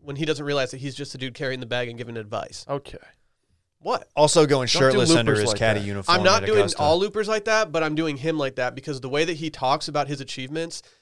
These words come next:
Speaker 1: it makes it sound like he was hitting the putts and stuff like that. It's just a very bizarre way for him to act when, like,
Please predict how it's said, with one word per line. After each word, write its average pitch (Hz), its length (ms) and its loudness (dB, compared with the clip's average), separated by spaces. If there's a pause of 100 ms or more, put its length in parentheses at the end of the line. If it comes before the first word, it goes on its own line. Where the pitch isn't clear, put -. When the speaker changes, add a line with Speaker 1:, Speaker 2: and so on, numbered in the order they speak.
Speaker 1:
it 165 120 -8
makes 180 220 2
it 202 80 -6
sound 165 220 -4
like 147 140 -4
he 170 180 -6
was 156 200 -4
hitting 135 420 -6 (380)
the 135 60 -16
putts 120 380 -4
and 127 160 -14
stuff 143 240 -4
like 127 160 -4
that. 117 220 -4
It's 135 140 -6
just 156 220 -6
a 160 40 -6
very 143 320 -2
bizarre 123 520 -4
way 117 260 -6
for 120 160 -12
him 117 180 -12
to - 120 -8
act 110 300 -6
when, 113 220 -12
like, 110 240 -14